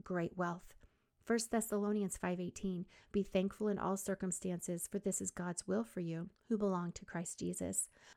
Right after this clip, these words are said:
I realize, once again, that this might be a stretch for some people to think that their clutter is being related to discontent,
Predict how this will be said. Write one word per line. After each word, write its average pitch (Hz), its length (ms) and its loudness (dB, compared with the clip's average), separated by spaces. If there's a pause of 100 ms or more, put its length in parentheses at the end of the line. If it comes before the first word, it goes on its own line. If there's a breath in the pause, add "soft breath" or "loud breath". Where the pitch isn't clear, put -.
I 214 120 8
realize, 208 720 4 (100)
once 190 280 2
again, 185 380 2
that - 220 -2
this 208 220 6
might 190 300 4
be 180 160 4
a 185 60 0
stretch - 380 0
for 185 120 0
some - 200 -2
people 185 280 0
to 190 100 -2
think 190 260 0
that 185 180 0
their 180 140 2
clutter 196 600 0 (360 loud breath)
is 202 200 6
being 190 260 2
related 175 480 0
to 170 100 -4
discontent, 170 800 -2